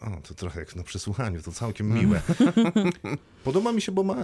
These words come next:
Speaker 1: y, odpowiedni dla science fiction, które u mnie z reguły ma plus jeden za to, że jest science fiction, bo lubię opowieści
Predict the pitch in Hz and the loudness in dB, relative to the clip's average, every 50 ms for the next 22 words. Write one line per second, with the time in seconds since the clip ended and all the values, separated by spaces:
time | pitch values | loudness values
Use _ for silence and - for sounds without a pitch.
0 | - 143 135 - - 143 - - 151 127 110 131 151 151 165 160 151 147 123 127 | -4 -4 -4 -4 -4 -4 -4 -2 -2 0 0 0 -2 0 -2 0 0 0 0 0
1 | 127 123 117 - - 131 127 127 117 - - - 107 92 - - 120 117 107 - | -2 -2 -2 -2 -2 -2 0 0 -2 -4 -2 -4 -2 -2 -2 -4 -4 -4 -4 -6
2 | - 110 107 110 104 - 131 131 131 127 120 101 92 113 113 110 95 92 87 85 | -4 -2 -2 -2 -2 -2 -4 -2 -2 0 0 0 0 0 0 -2 0 -2 -2 -2
3 | 87 85 82 - 98 95 95 87 - 98 98 95 85 92 87 87 90 82 80 95 | -2 -4 -4 -4 -2 -2 -2 -2 0 -2 0 0 0 -2 -2 -2 -2 -2 -4 -4
4 | - - 95 87 95 87 87 - - 98 92 92 90 - - 101 90 - - 113 | -4 -4 -4 -4 -4 -6 -6 -6 -6 -4 -4 -4 -4 -4 -6 -6 -6 -6 -4 -4
5 | 113 107 107 120 120 131 139 123 117 98 90 87 82 95 87 92 90 - - - | -4 -2 -2 0 0 0 0 0 0 0 0 -2 -2 -4 -4 -4 -4 -6 -4 -4
6 | 90 85 82 82 82 82 | -4 -4 -4 -4 -6 -8